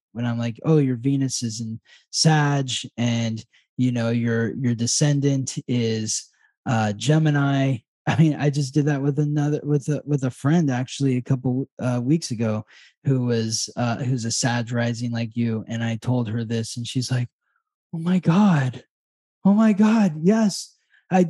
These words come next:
I do want multiple partners. Like, I can't be with one person. Like, that just does not make sense. But I've been trying to squeeze myself into this box and it's not working.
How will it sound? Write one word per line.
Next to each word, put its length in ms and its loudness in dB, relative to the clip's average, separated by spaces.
I 80 6
do 240 6
want 240 4
multiple 440 0
partners. 600 -2
Like, 240 0
I 120 2
can't 420 2
be 220 6
with 200 2
one 240 2
person. 500 0
Like, 200 -2
that 160 2
just 200 -10
does 240 4
not 240 0
make 200 0
sense. 340 -2
But 160 -2
I've 120 -2
been 120 -2
trying 400 0
to 140 4
squeeze 500 4
myself 680 2
into 320 4
this 200 2
box 640 0
and 100 2
it's 180 -2
not 260 4
working. 560 4